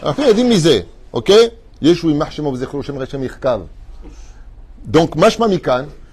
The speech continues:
que le Shabbat, oui, je, c'est pas important, viens, on rentre pas dans la théologie. Ça vient de, ça, ça part de là.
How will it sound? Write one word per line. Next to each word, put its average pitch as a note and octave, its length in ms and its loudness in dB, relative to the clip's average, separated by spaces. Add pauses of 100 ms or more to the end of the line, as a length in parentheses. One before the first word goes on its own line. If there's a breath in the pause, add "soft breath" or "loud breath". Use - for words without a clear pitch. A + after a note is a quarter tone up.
(160)
que D3 80 0
le F#3+ 120 6
Shabbat, F#3 600 2 (880)
oui, F3+ 400 -2
je, C#3+ 60 -14
c'est - 320 -18
pas E3+ 80 -6
important, C#3+ 400 -8
viens, C#3 120 -10
on E3 60 -6
rentre D3 160 -8
pas D3 140 -4
dans B2+ 100 -8
la A#2+ 100 -4
théologie. A#2+ 460 -4 (400 soft breath)
Ça - 200 -4
vient D#3+ 200 -2
de, D3 140 -2
ça, - 400 -10
ça D3+ 120 -6
part D#3 200 -4
de C3 80 0
là. A2+ 120 0